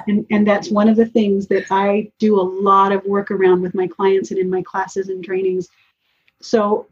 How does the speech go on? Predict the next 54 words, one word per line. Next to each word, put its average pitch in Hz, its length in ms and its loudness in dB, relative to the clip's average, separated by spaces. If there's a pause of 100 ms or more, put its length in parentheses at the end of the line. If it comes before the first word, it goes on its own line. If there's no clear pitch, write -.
the 220 140 2
first 320 340 2
tapping 269 400 2
point 196 360 2
is 196 160 0
if 214 100 -6
you 214 80 0
take 247 300 -2
your 269 360 0 (360)
dominant 226 400 4
hand, 185 220 2
the 196 40 -8
hand 202 200 2
you 226 80 2
write 190 200 0
with, 180 240 -4 (300)
you're 208 100 -2
just 254 160 2
gonna 269 160 2
take 240 240 0
your 208 200 0
other 302 260 4
hand 208 480 2
and 196 100 0
with 214 220 -4
fingertips 311 600 0
tap 226 220 -4 (100)
on 202 140 -2
the 196 80 -6
fleshy 202 400 -4
side 190 240 -4
of 180 80 -6
the 180 100 -6
hand. 202 420 -2 (1080)
And 220 120 4
the 226 60 6
way 247 180 6
I 269 80 0
do 262 160 2
it 247 60 8
is 226 120 2
I 202 80 2
actually 220 380 0
pretend 220 320 -4
I'm 185 120 -2
chopping 202 460 0
wood 202 280 2
with 180 180 -6
the 185 80 -6
hand 185 220 2
that 180 80 -4
I 175 80 -2
write 180 260 0
with 254 180 4